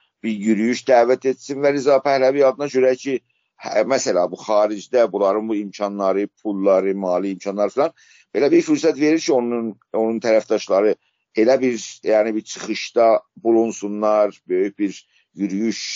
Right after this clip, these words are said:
əldə etsinlər ki, deyək, hə, belə bir gücü vardı. Yəni, amma görürük ki, Riza Pəhləvidə belə bir təşəbbüs görünmür. Yalnız,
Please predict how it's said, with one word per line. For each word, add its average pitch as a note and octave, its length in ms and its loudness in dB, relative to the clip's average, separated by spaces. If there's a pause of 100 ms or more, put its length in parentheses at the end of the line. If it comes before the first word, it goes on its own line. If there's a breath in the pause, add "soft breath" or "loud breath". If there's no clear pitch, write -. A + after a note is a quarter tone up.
əldə G#2 400 2
etsinlər A2+ 420 -2
ki, C3+ 220 -6
deyək, A#2+ 240 4
hə, A2 220 2
belə A2+ 240 2
bir A#2 180 -4 (340)
gücü A#2+ 400 -4
vardı. A#2+ 380 2
Yəni, B2 360 0 (120)
amma D3 260 -2
görürük D#3+ 360 0
ki, E3 100 2
Riza D#3 180 4
Pəhləvidə D3 600 0
belə D3+ 280 2
bir D3+ 120 -2
təşəbbüs C#3 540 -2
görünmür. C3+ 580 2
Yalnız, B2+ 640 0